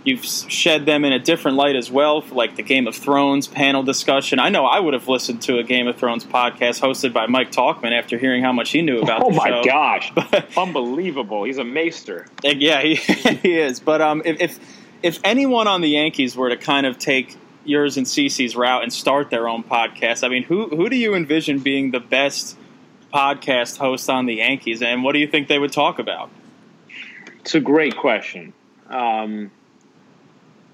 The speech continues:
Speaker 2: so, I think Cameron Maybin is probably the guy I think would be the best host. Um, he's got a ton of personality.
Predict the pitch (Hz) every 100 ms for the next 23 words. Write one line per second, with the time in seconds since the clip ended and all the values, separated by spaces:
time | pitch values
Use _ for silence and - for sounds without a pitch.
0 | - - - - - - 175 165 160 160
1 | 156 151 - _ _ _ _ - - _
2 | - - _ - - - - - 131 143
3 | - 214 226 - - _ _ _ _ -
4 | - - - - - - - - - -
5 | 220 220 170 135 135 139 147 123 - 139
6 | 123 120 117 117 113 113 110 - 120 123
7 | 120 107 117 113 110 - _ - _ _
8 | 131 110 113 110 - - 135 139 170 -
9 | - _ _ _ _ 139 117 107 104 98
10 | 101 - 156 151 151 127 110 - 147 120
11 | 139 120 131 117 113 113 110 110 107